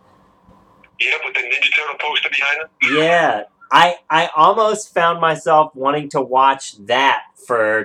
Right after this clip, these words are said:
Speaker 2: two hours instead of the movie that I ended up getting, just because I thought that the plot was a little,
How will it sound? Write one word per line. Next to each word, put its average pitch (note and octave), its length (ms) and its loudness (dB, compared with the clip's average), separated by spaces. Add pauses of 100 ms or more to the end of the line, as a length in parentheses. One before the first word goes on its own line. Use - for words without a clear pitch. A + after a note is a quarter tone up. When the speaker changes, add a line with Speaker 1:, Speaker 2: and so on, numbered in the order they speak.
Speaker 2:
two C#3 240 0
hours A2+ 500 0
instead A#2+ 440 -4
of A2+ 160 -6
the A#2+ 60 -6
movie A2+ 580 -4 (260)
that A#2 140 -2
I A2+ 220 2
ended A2 260 -2
up G#2+ 240 -2
getting, G2 500 -2 (160)
just D3 240 -4
because C#3+ 300 -2
I C3+ 160 2
thought C#3 340 0
that C3+ 140 -6
the B2+ 360 0 (240)
plot E3+ 280 2
was C#3+ 160 -4
a D3 60 -12
little, D3 520 0